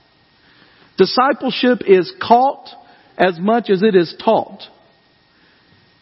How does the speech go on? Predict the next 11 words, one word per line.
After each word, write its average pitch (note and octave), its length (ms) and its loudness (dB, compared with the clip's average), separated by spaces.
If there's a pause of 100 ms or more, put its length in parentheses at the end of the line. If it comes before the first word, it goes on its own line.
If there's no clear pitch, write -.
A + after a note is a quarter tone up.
(100)
You E3+ 100 -4
see D4+ 420 -2
it, - 340 -2
you G3+ 180 0
understand B3 640 0
it, D#3+ 180 -2
you F#3+ 240 2
live A#3 220 2
it A#3 80 4
out B3 400 -4
together. G#3+ 520 -2